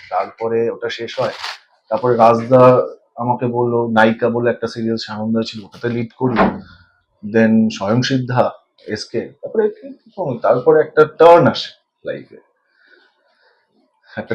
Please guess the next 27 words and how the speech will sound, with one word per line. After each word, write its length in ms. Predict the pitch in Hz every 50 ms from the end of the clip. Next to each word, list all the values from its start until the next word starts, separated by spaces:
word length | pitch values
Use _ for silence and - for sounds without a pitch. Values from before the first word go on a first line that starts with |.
| 104 -
টার্ন 280 | 113 113 117 127 135 139
আসে 260 | 135 131 - 170 180
যেখানে 320 | 156 120 - - 120 120
আমার 160 | 113 110 110
অ্যাক্সিডেন্ট 520 | 107 107 - - - 120 139 147 151 139 139
হয়। 220 | 147 156 165 180 170 - _ _ _ _ _
এই 80 | 110 113
অ্যাক্সিডেন্টের 600 | 110 104 - - - 120 120 117 117 113 120 120 113 - -
পরে 320 | 113 113 113 120 120 120
অনেকটা 420 | 120 113 110 117 113 - _ - 117
সময় 680 | - - - 127 123 123 127 127 123 127 123 123 - _ _ -
আমি 500 | - 117 113 113 117 113 113 110 110 110 - _ _ -
বাড়িতে 340 | 110 107 107 113 110 120 127
থাকি, 400 | 123 131 127 - - 127 131 131 131 _ _ _ _ _ _ _ _ _ _ _ _ _ _ _ _ -
I 40 | 107
was 280 | 110 110 101 104 117
not 200 | 131 123 - 123
well। 200 | 120 - - - - - _ _ _ _ _ _ _
তারপরে 480 | - 104 107 110 107 - 113 113 113 113
আমি 180 | 107 110 113 110
আস্তে 240 | 107 110 - -
আস্তে 220 | 110 110 - 117 117
যখন 220 | 113 113 131 127
ঠিক 300 | 127 - - 151 143 147
হতে 140 | 151 143 151
শুরু 240 | 139 - 135 135 131
করি 380 | 131 139 143 156 175 165 -